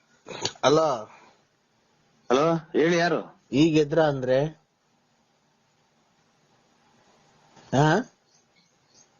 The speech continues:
Speaker 2: ಆ?
Speaker 1: ಈಗ ಎದ್ರ?
Speaker 2: ಹ್ಞೂನಕ್ಕ, ಯಾರು ಹೇಳಿ?
Speaker 1: ನಿಮ್ಗೊಂದ್ ಗುಡ್ ನ್ಯೂಸ್ ಐತೆ.
Speaker 2: ಏನ್ ಹೇಳಿ?
Speaker 1: ನಾನ್ ಬಸ್ರಿ ಅಂದ್ರೆ ನಿಮ್ಮ,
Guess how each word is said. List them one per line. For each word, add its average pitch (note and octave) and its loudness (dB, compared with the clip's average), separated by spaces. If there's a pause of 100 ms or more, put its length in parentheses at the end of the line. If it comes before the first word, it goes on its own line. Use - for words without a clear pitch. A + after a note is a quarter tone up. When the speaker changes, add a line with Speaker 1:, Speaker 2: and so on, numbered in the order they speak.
(320)
Speaker 2:
ಆ? B2 0 (300)
Speaker 1:
ಈಗ F#3+ 2
ಎದ್ರ? E3 0
Speaker 2:
ಹ್ಞೂನಕ್ಕ, - -8
ಯಾರು D#3 2
ಹೇಳಿ? F#3+ -2 (640)
Speaker 1:
ನಿಮ್ಗೊಂದ್ D3 2
ಗುಡ್ D3 0
ನ್ಯೂಸ್ F#3 2
ಐತೆ. D#3 0 (1600)
Speaker 2:
ಏನ್ - -
ಹೇಳಿ? F3+ 0 (460)
Speaker 1:
ನಾನ್ C#3+ 2
ಬಸ್ರಿ F3 2
ಅಂದ್ರೆ D#3 0 (120)
ನಿಮ್ಮ, C#3+ 2